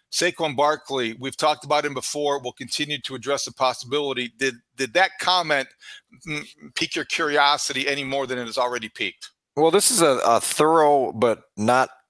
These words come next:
Speaker 2: totally complete list of running backs that are due to hit free agency in a couple months. It's Saquon Barkley, Josh Jacobs, Miles Sanders, Jamal Williams, Kareem Hunt, Jerick McKinnon, Dave Montgomery, Devin Singletary, Damien Harris,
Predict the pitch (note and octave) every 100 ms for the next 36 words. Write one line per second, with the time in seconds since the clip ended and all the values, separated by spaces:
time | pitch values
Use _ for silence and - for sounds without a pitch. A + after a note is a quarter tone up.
0 | _ _ - D#3+ D3 B2+ G#2 F#2 C3+ A#2+
1 | A#2 A2+ G#2 F#2 G#2+ G#2+ G#2 G2 - G2
2 | F#2 E2+ G#2 G2 G2+ - F#2+ F#2 F#2 F2
3 | F#2 E2 - F#2+ E2+ F2+ E2+ - - A2+
4 | A#2+ B2+ A2 A2 G2 F#2+ F#2+ A2+ A2 G#2+
5 | G#2+ G2 - A2 A#2 G#2+ A2 A2 G2 G#2
6 | G#2+ A2 G#2+ G#2+ G2+ - G#2 A#2 F#2+ G#2
7 | A2 A2 A2 - G2+ G#2+ G#2 G#2 A2 G#2+
8 | F2+ G#2+ G#2+ G2 G#2+ G#2+ - G#2 - G2+
9 | F#2+ G#2+ G#2+ F2 G2 F#2+